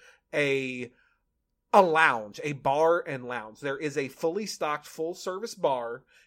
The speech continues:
in, in one corner of the room. Very nice, very dark wood, clearly well-stocked, bottles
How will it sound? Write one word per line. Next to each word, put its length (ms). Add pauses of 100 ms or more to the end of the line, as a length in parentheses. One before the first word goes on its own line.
in, 360
in 160
one 200
corner 300
of 80
the 60
room. 200
Very 360
nice, 400
very 260
dark 460
wood, 500 (400)
clearly 540
well-stocked, 1200
bottles 640